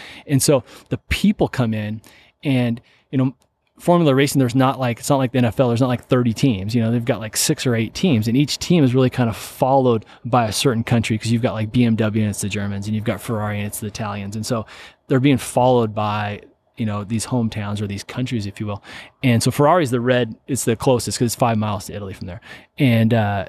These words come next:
the, the Ferrari car is red. And so everywhere you go, every street corner, they've got a vendor out there selling merchandise, and it's, it's, it's all red. I mean, everything is, like, there's nothing dedicated to the B M W team that's, like, blue. It's, like,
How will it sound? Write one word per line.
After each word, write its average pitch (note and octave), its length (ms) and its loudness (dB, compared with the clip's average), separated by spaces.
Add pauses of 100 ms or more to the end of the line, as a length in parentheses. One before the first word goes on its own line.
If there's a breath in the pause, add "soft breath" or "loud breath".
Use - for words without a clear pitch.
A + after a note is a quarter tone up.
the, D#3+ 280 0
the A2 240 -6
Ferrari B2+ 240 2
car A2+ 160 0
is G2+ 100 -8
red. G#2 400 -2 (240 soft breath)
And A#2+ 80 -2
so A#2+ 240 2 (800 loud breath)
everywhere G#3 340 4
you D3+ 140 4
go, C#3 100 4
every F3 220 2
street - 240 0
corner, A2+ 260 0
they've B2+ 160 4
got C3 140 2
a A#2 40 -2
vendor C#3 300 2
out A#2+ 80 2
there A#2+ 80 -4
selling A2+ 300 0
merchandise, A2 560 -2
and A#2 160 0
it's, A2+ 260 -8
it's, - 400 -4
it's C#3 160 -2
all B2 160 2
red. A2+ 240 2
I G2+ 60 -6
mean, A#2 160 0
everything C#3+ 340 4
is, B2 140 2
like, A#2 160 0
there's B2+ 160 0
nothing C3+ 260 4
dedicated A#2+ 400 0
to A#2 80 -4
the G#2+ 80 -4
B A#2 140 4
M G#2+ 100 2
W C3 280 2
team A#2+ 180 2
that's, G#2 160 -6
like, G2+ 160 -8
blue. A#2 380 2
It's, B2 180 -2
like, A2 200 -2